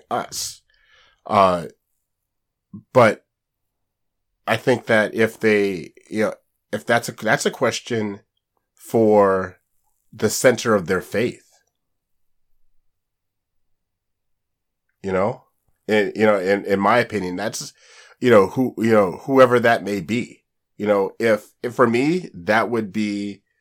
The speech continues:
uh, Yahweh, that would be God, that would be Jesus, you know, that would be who my question would be posed to, and the Holy Spirit would speak to me about that.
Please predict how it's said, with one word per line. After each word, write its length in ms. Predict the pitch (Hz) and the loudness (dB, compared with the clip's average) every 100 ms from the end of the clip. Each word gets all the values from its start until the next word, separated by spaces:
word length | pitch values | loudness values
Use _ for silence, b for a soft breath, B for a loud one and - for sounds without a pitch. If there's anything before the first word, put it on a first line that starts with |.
| _ _ _ - | _ _ _ 0
uh, 160 | 98 92 | 0 2
Yahweh, 460 | 107 101 82 71 | 2 2 0 -6
that 140 | 80 104 | -2 -2
would 80 | |
be 120 | 101 95 | -2 -4
God, 440 | 104 90 73 69 | -2 0 -2 -8
that 160 | 95 92 | -8 -8
would 160 | 92 | -10
be 200 | 98 95 | -10 -10
Jesus, 680 | 82 104 92 73 67 - - | -8 -6 -6 -10 -14 -14 -14
you 120 | 98 92 | -8 -4
know, 300 | 92 101 - _ _ _ | -4 -4 -8 _ _ _
that 240 | 85 104 | -4 -2
would 120 | 110 104 | -2 -2
be 340 | 107 104 98 _ - | -4 -4 -8 _ -6
who 420 | 147 127 120 - - | 0 0 -2 -8 -8
my 320 | 107 110 127 | -4 0 -2
question 440 | 120 131 110 113 | -2 -6 -4 -4
would 120 | 101 98 | -4 -6
be 100 | 92 | -8
posed 440 | 90 101 98 - | -10 -12 -12 -10
to, 260 | 98 87 - b b _ | -10 -10 -14 b b _
and 360 | 101 101 92 95 | -2 -2 -2 -4
the 60 | |
Holy 200 | 107 110 | -2 -4
Spirit 400 | 107 - 107 90 | -6 -4 -2 -2
would 80 | 85 | -8
speak 240 | - 104 - | -8 -8 -8
to 100 | 92 | -2
me 220 | 110 - - _ _ _ _ _ _ _ - | -2 -2 -10 _ _ _ _ _ _ _ -8
about 260 | 95 90 - | -4 -4 -8
that. 320 | 80 - | -14 -16